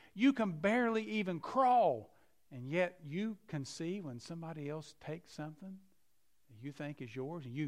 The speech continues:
yank it away." Now, listen, folks. Foolishness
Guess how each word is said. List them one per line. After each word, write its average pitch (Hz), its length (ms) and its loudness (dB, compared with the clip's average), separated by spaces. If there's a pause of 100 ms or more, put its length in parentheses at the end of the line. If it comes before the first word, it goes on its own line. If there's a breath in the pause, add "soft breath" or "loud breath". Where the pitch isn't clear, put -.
yank 151 320 -4
it 143 100 -6
away." 147 440 -8 (480)
Now, 143 240 -2
listen, 165 400 -4
folks. - 460 -8 (840)
Foolishness 147 880 -2